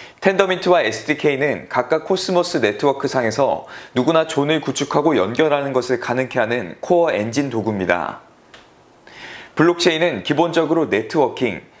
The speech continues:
컨센서스, 애플리케이션 레이어로 구성되어 있습니다.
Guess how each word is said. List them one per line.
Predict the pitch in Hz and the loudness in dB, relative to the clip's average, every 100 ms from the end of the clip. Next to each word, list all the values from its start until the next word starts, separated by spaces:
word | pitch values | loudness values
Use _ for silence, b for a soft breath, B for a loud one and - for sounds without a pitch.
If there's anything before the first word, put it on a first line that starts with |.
| b | b
컨센서스, | - 185 180 185 156 147 - 127 95 - B B B | -2 0 2 0 2 0 2 0 0 -2 B B B
애플리케이션 | 127 - 170 165 165 156 160 | 2 2 2 2 2 2 2
레이어로 | 107 123 131 120 127 80 | 2 2 2 2 0 0
구성되어 | - 170 147 131 107 | -2 -4 0 0 0
있습니다. | 92 104 87 90 85 | -2 -8 -4 -2 -2